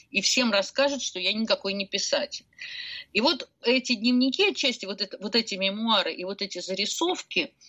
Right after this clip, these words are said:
это доказательство себе, что он писатель. Он пишет, и он даже себе в такой вещи поразительной признается. Он говорит: «Я не пытаюсь писать хорошо, я пытаюсь писать свободно».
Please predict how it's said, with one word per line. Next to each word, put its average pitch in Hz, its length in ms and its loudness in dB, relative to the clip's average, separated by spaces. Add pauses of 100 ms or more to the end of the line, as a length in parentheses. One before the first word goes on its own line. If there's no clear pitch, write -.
(300)
это 240 280 0
доказательство 214 920 2
себе, 208 540 2
что - 220 2
он 220 160 4
писатель. - 640 -2 (120)
Он 208 240 2
пишет, 269 500 2 (200)
и 208 300 0 (120)
он 208 160 2
даже 208 220 0
себе 190 340 -4
в - 120 -16
такой 190 300 2
вещи 254 240 2
поразительной 185 540 2
признается. 196 600 0
Он 180 100 0
говорит: 185 320 4 (580)
«Я 226 540 2
не 208 180 -6
пытаюсь 247 460 2
писать 226 400 -4
хорошо, 208 640 -2
я 175 140 0
пытаюсь 214 460 0
писать 214 360 -2
свободно». 180 840 -2